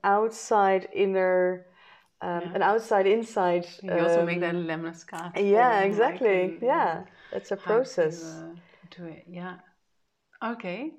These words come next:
Speaker 2: great. And you say, like, in the group work, so there's groups that you do, or how can people get in touch with you as well if they want to?
Speaker 1: Yep, uh, both Kees and I, we do, we facilitate an Economics for Change course that, uh, highlights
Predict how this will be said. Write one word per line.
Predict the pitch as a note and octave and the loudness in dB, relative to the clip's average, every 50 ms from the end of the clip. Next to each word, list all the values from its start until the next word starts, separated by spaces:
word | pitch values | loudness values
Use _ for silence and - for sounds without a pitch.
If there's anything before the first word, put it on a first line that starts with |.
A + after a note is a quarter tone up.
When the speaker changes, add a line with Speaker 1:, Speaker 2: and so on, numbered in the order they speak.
| _ - | _ -10
Speaker 2:
great. | - G3 G3 A#3 C#4 C#4 - | -6 -6 -4 -4 -6 -6 -6
And | G#3+ G#3 G#3+ A3 A3+ A3 | -4 -4 -2 -2 -4 -4
you | G#3+ A#3 A3 | -4 -4 -4
say, | A3+ - A3 G#3 G#3+ | -4 -4 -2 -2 0
like, | G#3 G3 F#3+ F#3+ G3 | 0 -2 -2 -4 -4
in | G3 | -6
the | G3+ F#3+ F3 F3 | -8 -8 -6 -4
group | F#3+ A3+ B3 A#3+ - A#3+ | -4 -4 -4 -4 -4 -4
work, | C#4 G4+ A#4 G4+ - - | -4 -2 -2 -4 -6 -8
so | - - G3+ G#3 G#3+ | -8 -6 -6 -4 -4
there's | G3+ G3 G3 G3 F#3+ F#3+ - | -4 -4 -4 -4 -6 -8 -10
groups | F#3 F3 - A3 C4+ C#4+ - - - | -14 -8 -6 -6 -6 -6 -8 -10 -10
that | C4+ B3+ | -10 -8
you | B3+ B3+ A#3+ | -6 -8 -8
do, | B3 B3 C4 D4+ D#4+ C4+ | -6 -4 -4 -2 -2 -2
or | A3 G3 G3 | -2 -4 -4
how | F#3+ G3+ G3+ | -4 -6 -6
can | G#3+ - A3 G3+ | -6 -8 -12 -10
people | G#3+ G3+ G3 G3 F#3 | -10 -10 -10 -10 -10
get | F3+ F#3 F3+ | -8 -8 -8
in | F#3 F3+ F3+ | -8 -8 -10
touch | F3 - F#3 - - - - | -12 -14 -16 -16 -18 -16 -14
with | F3+ F3 F3 - | -14 -14 -14 -14
you | F3 E3+ F3 | -12 -12 -12
as | E3+ E3+ E3+ - | -12 -14 -14 -12
well | E3+ E3 E3+ | -12 -12 -12
if | E3 E3+ - | -12 -14 -14
they | E3 | -14
want | E3+ E3+ F3+ F3 F#3 - | -14 -14 -16 -16 -18 -20
to? | - F#3 F3+ F#3 _ _ _ _ | -20 -20 -20 -20 _ _ _ _
Speaker 1:
Yep, | - A#3 C4+ D#4+ E4+ - - - | 2 4 4 4 4 0 -2 -2
uh, | G#3+ | 2
both | G3 A#3 A#3 A#3 - | 2 2 2 2 2
Kees | C4+ C4 B3+ C4 | 2 2 2 0
and | B3 B3 | -2 -2
I, | - A#3 A#3 B3 B3+ B3 B3 - - - | -2 -2 0 0 0 -2 -4 -4 -6 -6
we | - A3 A3 A#3 A3+ A3+ A3+ A3 A3 A3 G#3+ G#3+ G#3+ G3+ - _ - F3+ F3+ | -4 -2 0 2 2 2 0 -2 -2 -4 -4 -6 -8 -8 -12 _ -14 -12 -8
do, | F3+ G#3+ A3+ A3+ A3+ A3+ A3 A3+ A3+ A3 A3 A3 A3 G#3+ G#3+ | -4 -2 -2 0 0 0 0 0 -2 -2 0 0 0 0 0
we | A3 G#3+ | -2 -2
facilitate | G#3+ A3+ A3 - C4+ C4 B3 B3+ B3 A3+ G3+ | -2 -4 -6 -2 0 0 2 4 4 2 2
an | G3+ G3+ | 2 -2
Economics | G3 G3 G3 - G#3+ A3 A3 G#3+ G3+ G3+ - | -4 -4 -2 -2 0 0 0 0 -2 -4 -6
for | - G3+ | -4 -4
Change | F3+ - - G3+ F#3 G3+ A#3+ C#4 - - - | -4 -2 -2 0 0 0 -2 -4 -8 -10 -10
course | - - C4 C4+ D4 F4 G#4 - - - - - - _ - - - - - - - - - | -4 0 2 2 2 2 -2 -6 -10 -16 -18 -20 -20 _ -20 -20 -20 -18 -18 -20 -20 -18 -12
that, | F3+ E3+ G3+ F#3+ F#3+ F#3+ F#3+ F#3+ F#3+ F#3+ F#3+ F#3+ - - - - - - _ - | -2 2 4 4 4 4 4 2 2 0 -2 -4 -8 -18 -20 -20 -20 -16 _ -6
uh, | F#3+ F#3+ F#3 F#3 F3+ | -4 -2 0 0 -2
highlights | E3+ G3 A3 A#3 A#3 A3+ G#3+ G#3 F#3+ F3+ F3+ - - - - | 0 0 0 0 2 2 2 2 2 0 -2 -6 -10 -16 -18